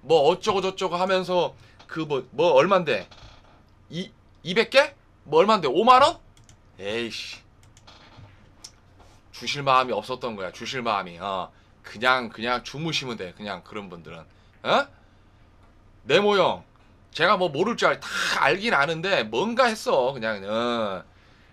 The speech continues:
아니, 이목적구가 좀 높이 있었어요. 아니, 그래도 잘 친 공이에요, 여러분. 그냥 뭐, 그냥 참 넘어가시면 돼.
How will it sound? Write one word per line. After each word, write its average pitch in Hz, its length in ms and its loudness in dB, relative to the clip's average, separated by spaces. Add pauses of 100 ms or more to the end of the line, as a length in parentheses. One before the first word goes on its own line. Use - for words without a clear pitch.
(120)
아니, 131 400 -2
이목적구가 165 720 -6
좀 123 140 -10
높이 135 320 -8
있었어요. 95 800 -6 (360)
아니, 165 240 0
그래도 214 360 0
잘 - 180 -8
친 254 220 -2
공이에요, 262 280 -2
여러분. 156 960 -4
그냥 180 380 -6
뭐, 190 280 -4 (320)
그냥 190 160 -4 (680)
참 - 400 -18
넘어가시면 147 560 -6
돼. 120 40 -20